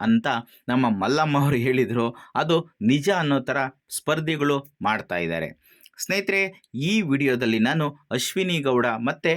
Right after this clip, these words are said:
ಗಿಲ್ಲಿ ನಟ ಅವರ ನಡುವೆ ನಡೆದಂತಹ ಒಂದು ಮಾತಿನ ಚಕಮಕಿಯ ಬಗ್ಗೆ ನಿಮ್ಗೆ ತಿಳಿಸ್ಕೊಡ್ತೀನಿ. ನೀವು ಅದನ್ನ ನೋಡಿದ ಮೇಲೆ ಇದರಲ್ಲಿ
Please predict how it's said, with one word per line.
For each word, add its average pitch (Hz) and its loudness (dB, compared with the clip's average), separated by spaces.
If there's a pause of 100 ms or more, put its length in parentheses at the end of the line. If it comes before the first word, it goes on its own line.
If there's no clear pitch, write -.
(400)
ಗಿಲ್ಲಿ 180 0
ನಟ 139 -2
ಅವರ 107 0
ನಡುವೆ 110 0 (300)
ನಡೆದಂತಹ 160 0 (300)
ಒಂದು 131 0 (160)
ಮಾತಿನ 156 0
ಚಕಮಕಿಯ 110 -2
ಬಗ್ಗೆ 131 -2 (240)
ನಿಮ್ಗೆ 165 0
ತಿಳಿಸ್ಕೊಡ್ತೀನಿ. 135 -2 (280)
ನೀವು 202 2
ಅದನ್ನ 190 2 (120)
ನೋಡಿದ 160 4
ಮೇಲೆ 127 2
ಇದರಲ್ಲಿ 160 -2